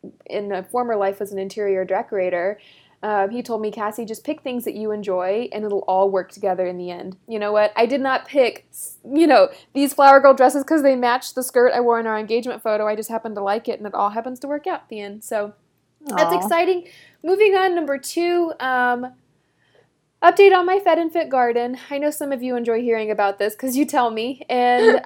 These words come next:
Speaker 2: <laughs>
Speaker 1: I, my cucumbers are rocking it. I have more cucumbers than I know what to do with. Um,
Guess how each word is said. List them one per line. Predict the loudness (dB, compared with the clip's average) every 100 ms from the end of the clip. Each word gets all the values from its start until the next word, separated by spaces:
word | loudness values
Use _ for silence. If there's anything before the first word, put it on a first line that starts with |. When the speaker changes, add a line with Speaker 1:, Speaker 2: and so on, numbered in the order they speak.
| _
Speaker 2:
<laughs> | 0
Speaker 1:
I, | 4 4 6 4 2 -4 -16 _
my | -8 -4 -2 -4
cucumbers | -6 -8 -6 -6 -4 -4 -6 0
are | 0 0
rocking | -2 -2 -4 -6
it. | -2 -2 -2
I | -2
have | -2 -4
more | -6
cucumbers | -8 -10 -8 -8 -4 -6
than | -4
I | -6
know | -4 -4
what | -4
to | -6
do | -12 -8
with. | -2 -2 -2 _ -20 -20 -20 -20 -2
Um, | 2 4 6 4 2 -6